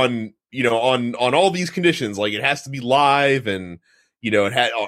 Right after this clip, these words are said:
it has to be televised and, you know, but, like, uh, like, I have to know the questions before and all that shit."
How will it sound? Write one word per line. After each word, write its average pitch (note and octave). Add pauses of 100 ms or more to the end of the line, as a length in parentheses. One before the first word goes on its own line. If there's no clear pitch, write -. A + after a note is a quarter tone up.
it A2
has B2
to -
be G#2+
televised A#2
and, E2
you F#2
know, E2
but, A#2 (640)
like, G2
uh, G2+ (140)
like, A2+
I A#2
have B2
to -
know A#2
the A2
questions A2+
before G#2
and G2
all A#2
that G#2+
shit." -